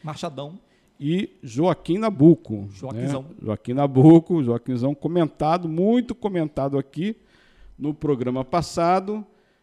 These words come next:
Speaker 2: pelo professor Manuel Farias e pelo museólogo Henrique Cruz, que daqui a pouco vai estar conosco também, Antônio. Ele vai falar diretamente lá de Recife, né? Vai mandar a sua mensagem, vai colaborar conosco aqui, como muito bem colaborou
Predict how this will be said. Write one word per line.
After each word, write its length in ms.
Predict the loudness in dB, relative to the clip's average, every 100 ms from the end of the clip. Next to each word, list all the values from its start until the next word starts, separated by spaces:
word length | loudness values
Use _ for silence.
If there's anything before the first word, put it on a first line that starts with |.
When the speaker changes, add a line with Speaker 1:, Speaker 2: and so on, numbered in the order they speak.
| _
Speaker 2:
pelo 180 | -6 -6
professor 540 | -6 -8 -8 -8 -6
Manuel 300 | -6 -6 -8
Farias 560 | -6 -6 -6 -4 -4 -4
e 60 | -10
pelo 320 | -4 -4 -2
museólogo 960 | -4 -2 0 0 0 0 0 -2 -2 _ _
Henrique 480 | -2 0 0 -2 -6
Cruz, 460 | 2 8 10 10 6
que 100 | -4
daqui 180 | -2
a 60 | -4
pouco 240 | -4 -6
vai 80 | -6
estar 180 | -10 -12
conosco 400 | -10 -6 -6 -8
também, 340 | -10 -4 -2 -2
Antônio. 420 | -4 -6 -8 -14 _ _ _ _ -18
Ele 100 | -8
vai 140 | -8
falar 260 | -6 -4 -4
diretamente 720 | -2 -4 -4 -6 -4 -6 -6
lá 220 | -4 -4
de 100 | -4
Recife, 680 | -6 -6 -8 -6 -6 -6 -12
né? 220 | -8 -8
Vai 140 | -6 -8
mandar 320 | -8 -6 -8
a 60 |
sua 200 | -8 -12
mensagem, 560 | -8 -8 -6 -4 -2 -4
vai 100 | -8
colaborar 520 | -8 -8 -6 -6 -8
conosco 480 | -8 -8 -6 -6 -10
aqui, 360 | -14 -12 -12 -12 _ _ _ _ _ -14
como 160 | -10
muito 260 | -6 -6 -4
bem 180 | -4 -4
colaborou 800 | -4 -4 -2 0 0 0 -4